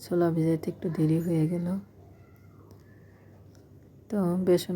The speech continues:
গুলাচ্ছিলাম ডিমের চপ, বেগুনি চপ করার জন্য। তো বেসন বাতাসে উড়ে চুলার উপর দিয়ে গেছে। তো আমার বেসন গোলানো শেষ।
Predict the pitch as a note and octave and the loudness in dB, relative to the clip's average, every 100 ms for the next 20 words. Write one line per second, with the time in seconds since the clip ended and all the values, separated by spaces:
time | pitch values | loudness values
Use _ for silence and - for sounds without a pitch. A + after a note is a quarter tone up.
0 | F3 F#3 E3+ - F3 D#3+ D#3+ G#3+ - - | -2 0 0 -2 -2 0 0 -2 -6 -10
1 | E3+ E3+ E3+ E3 - D#3+ E3 D#3+ E3 D#3+ | -2 0 0 -2 -4 0 2 2 0 -2
2 | F#3+ - - E3 D#3+ D#3+ E3+ D#3+ F3 F#3 | -6 -8 -4 0 0 -2 -2 -2 -2 -6
3 | - - - - - - - - - - | -10 -20 -20 -20 -20 -20 -20 -20 -20 -20
4 | - - - - - - - G#3+ D#3+ D#3+ | -20 -20 -20 -20 -20 -20 -12 -4 -2 2
5 | E3 E3+ E3 E3 E3+ F3 D#3+ - D#3+ D#3+ | 0 0 -4 -2 -2 0 -2 0 2 2
6 | E3 F#3 - - F3 D#3+ D#3+ D#3 D#3+ D#3+ | 0 -6 -14 -8 -2 2 0 0 0 2
7 | D#3+ D#3 E3+ E3+ F3 D#3+ D#3 E3 D#3 D#3+ | 2 -2 -6 -6 -4 0 0 0 -2 -6
8 | D#3 - - - E3 E3+ E3 D#3+ D#3 D3+ | -6 -8 -16 -8 -4 -2 0 0 -2 -4
9 | D#3+ E3 | -4 -6